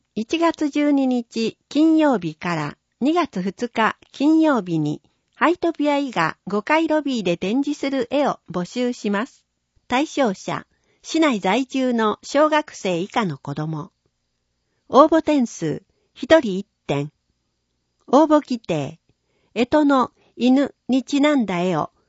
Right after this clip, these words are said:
クレヨン、絵の具、貼り絵など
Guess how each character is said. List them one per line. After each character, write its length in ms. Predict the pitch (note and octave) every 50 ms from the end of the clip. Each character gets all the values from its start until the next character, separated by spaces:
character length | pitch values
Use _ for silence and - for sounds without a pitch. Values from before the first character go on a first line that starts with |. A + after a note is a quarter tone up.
| _ _ -
ク 120 | - B3+
レ 160 | C4+ C#4+ C#4+
ヨ 200 | B3+ A3 G3 F3+
ン、 140 | D#3 D#3 - _ _
絵 120 | - A3+ C4
の 180 | B3 A3+ G#3+
具、 320 | F#3 E3+ E3+ E3 D#3+ - - _ _
貼 200 | - - B3 C4
り 140 | D4+ E4 E4+
絵 100 | D#4 D4+
な 180 | C#4 C4+ B3+
ど 220 | G#3+ E3+ - -